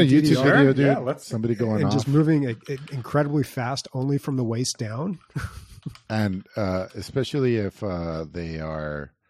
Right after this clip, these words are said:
Speaker 1: like, uh, overweight and don't look athletic and still fucking destroy it. That's so much better.
Speaker 2: Uh,
Speaker 3: Uh, well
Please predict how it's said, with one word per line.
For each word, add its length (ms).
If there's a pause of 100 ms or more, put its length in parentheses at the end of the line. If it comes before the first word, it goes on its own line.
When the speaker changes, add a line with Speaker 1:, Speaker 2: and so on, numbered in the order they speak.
(500)
Speaker 1:
like, 200 (140)
uh, 120 (100)
overweight 420
and 120
don't 200
look 180
athletic 460
and 180
still 600 (540)
fucking 340 (360)
destroy 440
it. 160
That's 240
so 160
much 260
better. 240 (1000)
Speaker 2:
Uh, 20
Speaker 3:
Uh, 240
well 120